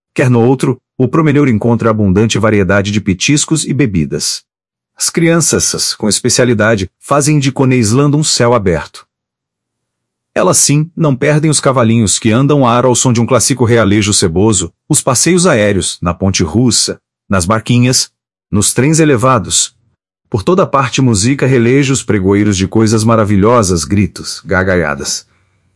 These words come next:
Tiram-se retratos instantâneos, apostam-se corridas, sobem-se elevadores de duzentos metros acima do solo, pesca-se, alugam-se cavalos de passeio,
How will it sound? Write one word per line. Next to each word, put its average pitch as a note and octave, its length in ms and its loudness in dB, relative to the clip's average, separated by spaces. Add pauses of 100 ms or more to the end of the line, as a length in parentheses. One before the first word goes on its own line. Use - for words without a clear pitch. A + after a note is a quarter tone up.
(180)
Tiram-se E3+ 440 0
retratos C3 560 0
instantâneos, C#3+ 800 0
apostam-se G#2+ 680 -2
corridas, A#2+ 680 -2
sobem-se D3+ 480 0
elevadores A#2 680 2
de G#2+ 100 -2
duzentos A2 440 0
metros G#2+ 360 0
acima A2+ 320 0
do G2 100 -2
solo, G#2 500 0 (200)
pesca-se, - 480 -2
alugam-se C3 560 0
cavalos G2+ 480 0
de G#2 100 -2
passeio, A#2+ 640 0